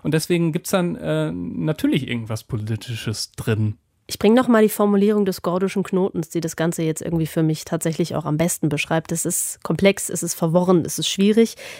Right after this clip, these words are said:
Speaker 2: Siehst du irgendeinen Ausweg in der jetzt ja nächste Woche stattfindenden Sitzung des Medienausschusses in Sachsen-Anhalt? Eine goldene Lösung, die dieses Problem vom Tisch fegen wird.
Speaker 1: Nächster Halt, Bundesverfassungsgericht.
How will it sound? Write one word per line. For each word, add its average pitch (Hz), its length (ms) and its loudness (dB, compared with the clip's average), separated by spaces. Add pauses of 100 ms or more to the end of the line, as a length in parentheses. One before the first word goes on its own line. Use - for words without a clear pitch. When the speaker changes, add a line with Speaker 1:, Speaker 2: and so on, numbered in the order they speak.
(120)
Speaker 2:
Siehst 196 380 4
du 220 140 2
irgendeinen 185 540 2
Ausweg 175 680 -2 (220)
in 180 120 0
der 160 340 0 (140)
jetzt 175 260 -2
ja 165 140 2
nächste 185 560 4
Woche 165 200 -2
stattfindenden 151 720 -4
Sitzung 156 340 -4
des 147 160 -6
Medienausschusses - 840 -4
in 143 80 -6
Sachsen-Anhalt? - 760 -8
Eine 156 260 -6 (640)
goldene 190 360 8
Lösung, 180 520 6
die 170 120 -2
dieses 165 280 -2
Problem 160 680 0
vom 160 220 -2
Tisch - 240 0
fegen 147 320 -2
wird. 120 260 -6
Speaker 1:
Nächster 165 420 4
Halt, 147 360 4
Bundesverfassungsgericht. 131 1120 -2